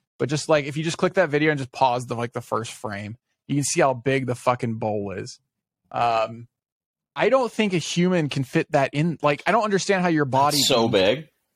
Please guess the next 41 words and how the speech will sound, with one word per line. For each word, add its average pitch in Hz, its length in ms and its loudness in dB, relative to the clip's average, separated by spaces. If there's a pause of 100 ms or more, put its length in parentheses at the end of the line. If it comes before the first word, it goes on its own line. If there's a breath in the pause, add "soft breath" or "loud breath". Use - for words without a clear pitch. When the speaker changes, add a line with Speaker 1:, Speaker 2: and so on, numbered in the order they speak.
Speaker 1:
morphs 143 960 0 (540)
into 165 400 2
that. 101 320 -6 (1400)
Wait, 147 160 4
did 139 140 -2
this 196 200 2 (100)
guy 185 180 4
actually 165 400 0
do 135 240 0
it? 156 140 0
No 139 200 -2
shot. - 880 -4 (300)
Oh, 185 80 4
look, 196 200 2
he 202 120 -4
gave 170 300 2
up 160 280 4
after, 151 320 0
like, 139 420 0
nothing 135 440 -2
was 123 180 -6
eaten. 104 320 -14 (300)
Speaker 2:
Oh, 135 60 0
he 175 80 4
was 170 120 2
pouring 202 360 2
ice 139 400 -4
in 85 100 -2
it 69 160 -10 (840)
because 117 120 -4
it - 40 -4
was 101 60 -6
too 123 160 -4
hot. - 500 0 (920)
Speaker 1:
Yeah, 165 120 4
I 165 120 4
put 208 160 0
ice 143 240 0
in 127 60 -4
my 120 160 -2
pho. 107 280 -6